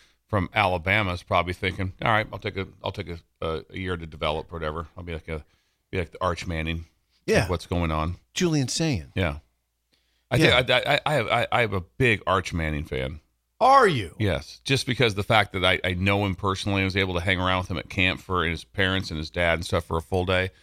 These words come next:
Speaker 1: at L S U, and he must be like a sophomore, fr-, whatever it was, and he was just so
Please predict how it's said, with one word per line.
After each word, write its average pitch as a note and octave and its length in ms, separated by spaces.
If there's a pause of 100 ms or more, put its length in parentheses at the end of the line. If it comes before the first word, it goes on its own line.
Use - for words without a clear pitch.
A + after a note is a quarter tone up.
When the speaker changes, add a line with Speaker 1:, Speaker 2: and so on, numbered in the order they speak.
(340)
Speaker 1:
at A2 100
L G2+ 140
S - 160
U, F#2+ 160
and F#2+ 80
he F2+ 100
must F2+ 160
be E2 80
like D2 80
a C2+ 60
sophomore, E2 680
fr-, D2+ 220
whatever F2 240
it G#1 40
was, F2 340 (380)
and A#2 60
he A#2 60
was G#2 120
just A#2 240
so G#2 680